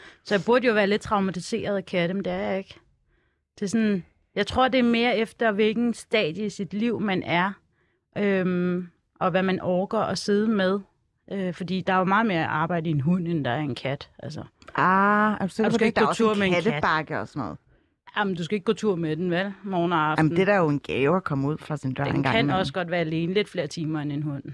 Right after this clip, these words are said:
Speaker 2: Ja.
Speaker 1: Så, så vil jeg hellere have en kat. <laughs> Lige i øjeblikket.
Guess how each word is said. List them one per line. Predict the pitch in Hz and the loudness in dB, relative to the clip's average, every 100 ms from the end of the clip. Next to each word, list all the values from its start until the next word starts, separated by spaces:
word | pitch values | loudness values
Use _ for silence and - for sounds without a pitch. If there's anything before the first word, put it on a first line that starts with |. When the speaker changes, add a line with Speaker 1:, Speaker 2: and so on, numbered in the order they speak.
| - | -6
Speaker 2:
Ja. | 147 - - _ _ _ _ _ _ | -6 -6 -12 _ _ _ _ _ _
Speaker 1:
Så, | - - 143 _ _ _ _ _ - - - - - | -10 -8 -10 _ _ _ _ _ -14 -12 -12 -16 -2
så | 220 | 2
vil | 214 | 4
jeg | |
hellere | 196 196 | 4 2
have | 185 160 | 0 0
en | 156 147 _ | -2 -6 _
kat. | - 113 - _ _ 220 | -14 -14 -14 _ _ -2
<laughs> | 679 - - - | -2 -6 -18 -10
Lige | 277 190 | -8 0
i | 202 | 2
øjeblikket. | 180 170 165 - | 2 -2 -2 -2